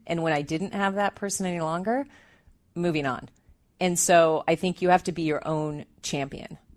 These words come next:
I think you also have to understand that your job, uh, the company's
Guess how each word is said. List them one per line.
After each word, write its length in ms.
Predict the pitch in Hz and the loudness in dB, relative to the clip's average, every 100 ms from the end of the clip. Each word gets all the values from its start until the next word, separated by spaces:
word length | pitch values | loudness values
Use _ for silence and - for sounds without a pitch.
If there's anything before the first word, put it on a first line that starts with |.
| - | -2
I 80 | 165 | -2
think 320 | 165 156 - | -2 -4 -4
you 340 | 156 147 143 - | -4 -4 -6 2
also 300 | 151 160 156 | 4 4 0
have 160 | 151 - | -2 -4
to 80 | 156 | -6
understand 640 | 156 143 - 160 151 147 | -6 -6 -4 -2 -2 0
that 160 | 135 131 _ _ _ _ _ | -2 -2 _ _ _ _ _
your 160 | - 160 | -4 -2
job, 560 | 139 143 143 160 185 - - _ _ _ _ - | 2 4 6 4 2 -4 -20 _ _ _ _ 2
uh, 240 | 147 139 | 4 4
the 120 | 131 | 0
company's 760 | - 170 165 190 180 180 - | -2 0 2 2 0 0 -2